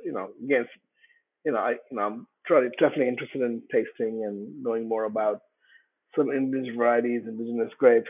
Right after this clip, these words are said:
in, in Italy. Uh, you know, so, I mean, I think reading and tasting are always something which, uh, which we always kind of recommend, 'cause, just because it's, you know, if you taste the wine and you can't find the information, it's good to kind of get an idea of the region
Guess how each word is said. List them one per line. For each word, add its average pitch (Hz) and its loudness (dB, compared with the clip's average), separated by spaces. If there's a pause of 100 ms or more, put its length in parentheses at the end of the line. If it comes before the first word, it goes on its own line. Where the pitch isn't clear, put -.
in, 120 0
in 117 0
Italy. 117 2 (180)
Uh, 107 0 (420)
you 147 4
know, 117 4
so, 143 8
I 143 0
mean, 147 6
I 147 6
think 190 10
reading 208 6
and 135 4 (100)
tasting 165 4
are 123 8
always 131 4 (520)
something 131 0
which, 120 -2 (420)
uh, 117 0
which 117 0
we 123 2
always 113 6
kind 120 -2
of 107 -6
recommend, 113 0
'cause, 117 -12 (120)
just - -18
because 117 0
it's, 110 -10 (340)
you 143 -6
know, 110 -2
if - -12
you 120 -14
taste 127 -2
the 131 0
wine 123 0 (560)
and 120 -4
you - -8
can't 120 2
find 113 2
the 110 -2
information, 113 -2
it's 98 -6
good 113 -6
to 110 -8
kind 107 -8
of 98 -10
get 107 -2
an 104 -4
idea 101 -4
of 98 -10
the - -16
region 117 -4